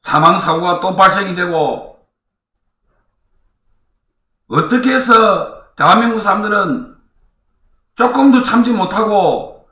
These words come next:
서로 이해하고 용서하면 될 걸 이렇게까지 해서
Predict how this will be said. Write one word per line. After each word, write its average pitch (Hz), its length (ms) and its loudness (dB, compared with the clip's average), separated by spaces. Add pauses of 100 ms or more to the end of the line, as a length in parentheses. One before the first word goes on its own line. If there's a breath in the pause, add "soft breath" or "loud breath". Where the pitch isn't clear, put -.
(140)
서로 190 360 0
이해하고 185 680 4
용서하면 185 480 0
될 170 160 -2
걸 - 600 -2 (1080)
이렇게까지 226 880 2
해서 202 680 -6